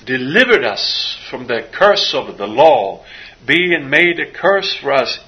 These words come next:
in Christ Jesus. He took the curse of sin. He took the curse of sickness. He took the curse of lack and poverty. He took the curse of death. Hallelujah.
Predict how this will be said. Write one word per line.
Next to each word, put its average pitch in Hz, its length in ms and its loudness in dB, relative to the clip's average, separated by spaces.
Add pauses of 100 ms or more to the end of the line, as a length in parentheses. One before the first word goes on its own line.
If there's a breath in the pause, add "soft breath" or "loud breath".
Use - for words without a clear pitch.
in 220 400 2
Christ 180 520 0
Jesus. - 680 -6 (480 loud breath)
He 135 180 -4
took 202 200 -2
the - 160 -4
curse 202 420 4
of - 160 -4
sin. 214 580 -2 (380 loud breath)
He 156 200 -2 (200)
took - 200 -2
the 165 80 -6
curse 175 480 2
of - 160 -4
sickness. 220 680 0 (360 loud breath)
He 175 200 0
took 196 220 -2
the 160 160 -6
curse 196 420 4
of 120 240 -2
lack 156 380 2
and 131 220 -12
poverty. 190 720 -2 (500 loud breath)
He 190 280 0
took 185 260 -4
the 180 200 0
curse 202 440 2 (100)
of 131 220 -2 (180)
death. - 720 0 (380 loud breath)
Hallelujah. 180 1040 0